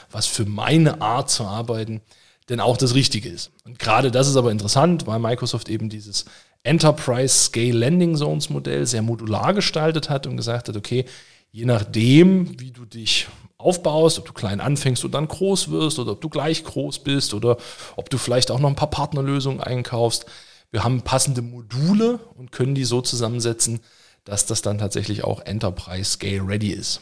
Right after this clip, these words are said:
Natürlich müssen wir uns auch bewusst sein, mit jeder Änderung, die es in Azure gibt, kann sich natürlich auch dieses Modell ändern, weil kommen neue Services dazu,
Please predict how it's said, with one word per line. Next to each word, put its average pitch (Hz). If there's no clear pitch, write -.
Natürlich 113
müssen 120
wir 117
uns 107
auch 107
bewusst 110
sein, 104
mit 101
jeder 104
Änderung, 131
die 117
es 110
in 107
Azure 139
gibt, 139
kann 120
sich 117
natürlich 104
auch 110
dieses 104
Modell 98
ändern, 104
weil 98
kommen 104
neue 104
Services 101
dazu, 101